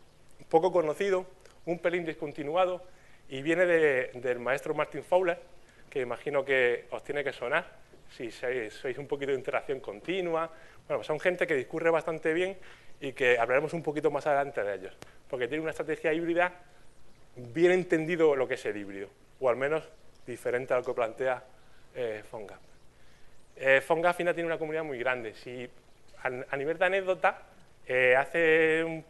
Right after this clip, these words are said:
una semana así, creo, salió, bueno, sa-, liberaron, sigue siendo beta, la gente de Google se basa en, en Córdoba para tener runtime, eh, en la parte móvil de lo que son las Chrome Apps. No sé si alguno de aquí habéis hecho una, una Chrome Apps.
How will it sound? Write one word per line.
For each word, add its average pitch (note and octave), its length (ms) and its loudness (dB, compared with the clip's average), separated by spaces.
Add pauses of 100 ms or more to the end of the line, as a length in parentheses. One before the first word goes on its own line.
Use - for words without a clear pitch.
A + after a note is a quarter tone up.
una D#3 140 -4
semana D3+ 300 0
así, E3+ 240 -4
creo, E3+ 300 2
salió, D#3 500 0 (260)
bueno, C#3 160 4
sa-, B2 120 -4
liberaron, C3 440 6
sigue D#3 180 -2
siendo D3 260 0
beta, E3+ 340 2 (340)
la B2 100 -6
gente D#3+ 280 -2
de D#3 100 4
Google F3+ 360 4
se D3 120 -2
basa D3 280 2
en, D3+ 340 0
en C#3 140 -8
Córdoba E3+ 500 2 (340)
para B2 180 2
tener C3+ 280 0
runtime, D#3 580 0 (440)
eh, B2 340 0
en A#2+ 100 -6
la A#2 100 0
parte D3 280 0
móvil E3+ 400 0 (360)
de D3 100 -2
lo B2+ 80 2
que A#2 80 -10
son C#3+ 100 -6
las C#3+ 100 -4
Chrome D3 220 -4
Apps. - 340 -8 (880)
No C3 60 -14
sé - 80 -16
si D#3 100 -4
alguno C#3 200 -2
de C3+ 80 0
aquí C3 120 -2
habéis C3+ 180 -4
hecho C3+ 120 -10
una, C3 100 -6
una C3 180 -8
Chrome B2+ 240 -4
Apps. - 200 -8